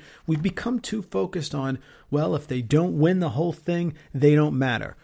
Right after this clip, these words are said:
Really? Why is that exactly? Why don't they matter if they don't win the whole thing? That's what I'd like to know. Sustained success over years is what matters. And what Guy V. Lewis did, that was their head coach, Guy V. Lewis, right?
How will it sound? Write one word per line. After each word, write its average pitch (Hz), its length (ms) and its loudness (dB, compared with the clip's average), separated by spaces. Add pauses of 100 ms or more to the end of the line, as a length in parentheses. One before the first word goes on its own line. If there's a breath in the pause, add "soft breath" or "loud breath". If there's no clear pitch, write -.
(140 soft breath)
Really? 233 480 0 (180)
Why 302 360 4
is 349 220 -2
that 104 180 -2
exactly? 110 560 -10
Why 202 260 0
don't 175 340 0
they 151 140 4
matter 131 380 2
if 107 100 -8
they 123 120 -2
don't 127 180 -2
win 120 160 -2
the 110 80 -4
whole 107 180 -6
thing? 120 240 -8
That's 180 140 -2
what 226 80 4
I'd 151 100 2
like 117 220 -2
to - 100 -8
know. 113 220 -12 (560 loud breath)
Sustained 165 1040 -2 (180)
success - 1000 -6 (460 soft breath)
over 135 380 4
years 117 640 0 (380 soft breath)
is 120 180 0
what 123 240 0
matters. 110 500 -4 (680)
And 135 120 2
what 127 300 -2
Guy 156 380 2
V. 143 340 2
Lewis 127 480 2
did, 95 240 -6
that 139 160 2
was 151 100 -2
their 131 100 -2
head 120 180 -4
coach, 120 340 -6
Guy 127 280 4
V. 123 200 0
Lewis, 120 460 -6
right? 123 180 -4